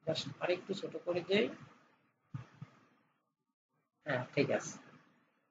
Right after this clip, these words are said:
তাহলে এই বসিয়ে দিলাম। এখান থেকে এইটাই সামনে থাকুক। এখান থেকে এখন just এটাকে এখানে এনে আমরা একটু গাছের মতো করে, গাছের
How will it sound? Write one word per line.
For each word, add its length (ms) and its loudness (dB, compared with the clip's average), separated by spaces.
তাহলে 420 10
এই 160 10
বসিয়ে 400 2
দিলাম। 400 4
এখান 280 -2
থেকে 420 4
এইটাই 320 4
সামনে 340 -2
থাকুক। 320 -18
এখান 260 6
থেকে 200 4
এখন 280 6
just 320 6
এটাকে 340 6
এখানে 260 6
এনে 160 10
আমরা 300 8
একটু 480 0
গাছের 420 6
মতো 300 6
করে, 280 8
গাছের 360 6